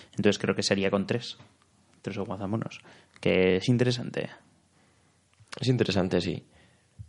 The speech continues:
Speaker 2: Eh, y además, eh, pese a que está maldita, Luffy realmente todavía no la ha utilizado. Porque cuando
Speaker 1: Hmm.
Speaker 2: la usa,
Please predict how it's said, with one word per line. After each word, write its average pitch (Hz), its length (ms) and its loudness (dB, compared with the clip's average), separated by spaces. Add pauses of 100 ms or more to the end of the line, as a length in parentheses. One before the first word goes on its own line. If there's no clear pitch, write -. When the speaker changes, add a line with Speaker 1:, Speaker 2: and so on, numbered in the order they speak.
(100)
Speaker 2:
Eh, 104 220 4
y - 20 4
además, 104 340 6 (140)
eh, 92 760 4 (360)
pese 107 160 2
a 98 40 6
que 95 40 2
está 101 160 4
maldita, 107 400 6
Luffy 107 320 4
realmente 101 480 4
todavía 87 260 8
no 85 100 6
la 85 60 6
ha 85 40 6
utilizado. 92 500 0 (180)
Porque 90 200 -2
cuando 90 220 6
Speaker 1:
Hmm. 92 40 6
Speaker 2:
la 92 80 8
usa, 92 380 4